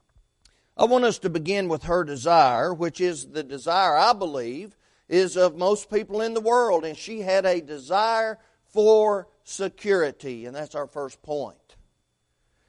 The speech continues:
She needed the well-being only God could offer her. She had a life of despair. She had a life of probably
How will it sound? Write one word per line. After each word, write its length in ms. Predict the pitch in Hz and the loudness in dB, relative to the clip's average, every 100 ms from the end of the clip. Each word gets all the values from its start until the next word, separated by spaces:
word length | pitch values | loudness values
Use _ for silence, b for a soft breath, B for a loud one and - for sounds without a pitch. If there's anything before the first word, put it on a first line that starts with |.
| _ _ _ _ _ _ | _ _ _ _ _ _
She 200 | - 262 | -2 2
needed 400 | 262 254 220 175 | 4 6 4 2
the 80 | 170 | -2
well-being 760 | 170 226 240 190 190 160 175 180 | 0 2 2 0 -4 -4 -8 -6
only 400 | 180 220 226 220 | -4 -4 -6 -6
God 440 | 170 170 175 170 | -2 2 2 -2
could 200 | - 165 | -6 -2
offer 340 | 160 160 151 117 | 2 2 0 -12
her. 320 | - 135 117 | -10 -8 -8
She 220 | - 208 | -10 -6
had 180 | 196 196 | 0 2
a 60 | 170 | 2
life 600 | 165 196 220 220 208 - | 2 4 6 4 2 -2
of 180 | 139 120 | -10 -10
despair. 760 | 131 - - 185 214 226 220 | -14 -14 -4 0 2 0 -6
She 220 | - 185 | -8 -8
had 260 | 170 170 151 | -2 -2 0
a 80 | 139 | -2
life 480 | 156 185 196 180 | 0 2 0 -2
of 180 | 143 127 | -10 -10
probably 540 | 180 196 208 175 156 | 0 4 4 0 -8